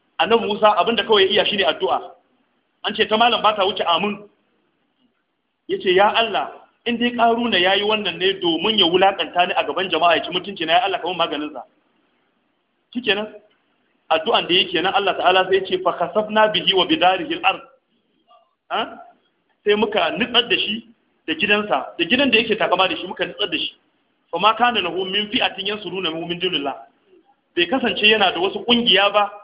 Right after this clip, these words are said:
da za su iya kare shi kuma bayan Allah, "wa ma kana minal muntasirin." Kuma bai kasance mai iya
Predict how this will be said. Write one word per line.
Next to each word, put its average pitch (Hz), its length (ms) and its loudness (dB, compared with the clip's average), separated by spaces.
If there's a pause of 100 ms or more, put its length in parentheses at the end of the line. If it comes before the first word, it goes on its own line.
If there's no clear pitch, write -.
(240)
da 165 80 -8
za 208 140 0
su - 80 -16
iya 196 180 0
kare 226 320 2
shi - 120 -4
kuma 175 200 0
bayan 180 240 2
Allah, 185 300 -2 (460)
"wa 151 100 -6
ma 190 200 0
kana 214 280 0
minal 180 240 -2
muntasirin." 156 600 -6 (400)
Kuma 214 120 2
bai 196 120 2
kasance 240 340 -2 (100)
mai 185 140 0
iya 196 140 0